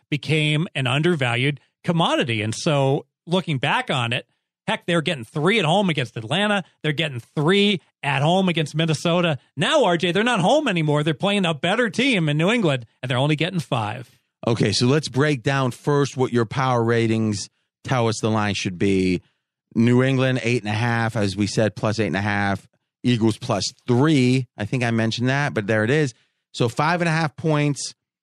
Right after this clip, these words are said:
Speaker 2: on a neutral field. And now the question becomes, and let's jump to the, the hidden home field advantage. You think there's a home field?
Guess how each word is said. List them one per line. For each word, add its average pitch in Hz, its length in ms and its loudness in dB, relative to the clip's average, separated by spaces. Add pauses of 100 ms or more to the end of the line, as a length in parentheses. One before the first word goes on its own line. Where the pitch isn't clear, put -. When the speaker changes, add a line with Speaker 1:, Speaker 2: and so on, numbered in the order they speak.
(260)
Speaker 2:
on 135 120 0
a 131 60 2
neutral 127 340 2
field. 175 600 2 (580)
And 127 640 0 (300)
now 139 240 0
the 143 80 0
question 135 420 -2
becomes, 120 800 -2 (640)
and 117 140 0
let's 127 220 0
jump 131 260 0
to 135 100 -2
the, 123 300 0 (300)
the 107 80 -2
hidden 127 520 0 (200)
home 120 200 -2
field 110 280 0
advantage. 92 680 -2 (220)
You 113 140 0
think 131 240 0
there's 120 140 2
a 113 60 0
home 117 200 0
field? 127 240 0